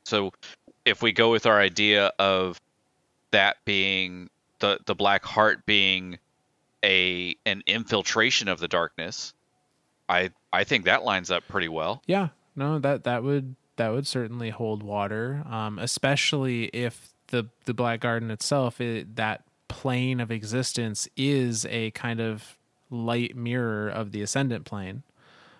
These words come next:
Speaker 2: Um, just trying
Speaker 1: Yeah.
Speaker 2: to spread its influence across other planes of existence. Um,
Speaker 1: Any,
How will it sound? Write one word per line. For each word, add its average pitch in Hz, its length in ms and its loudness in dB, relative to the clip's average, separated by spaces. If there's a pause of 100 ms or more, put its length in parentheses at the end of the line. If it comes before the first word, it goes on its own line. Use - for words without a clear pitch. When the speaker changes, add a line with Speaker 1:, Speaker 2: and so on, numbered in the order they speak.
(200)
Speaker 2:
Um, 110 320 -4
just - 160 -4
trying 127 140 4
Speaker 1:
Yeah. 110 40 0
Speaker 2:
to 113 60 -2
spread 123 480 0
its 113 160 -4
influence 113 600 -6
across - 440 -4 (420)
other 117 300 0
planes 110 380 -6
of 107 80 -6
existence. 104 680 -8 (1120)
Um, 113 640 0
Speaker 1:
Any, 139 320 2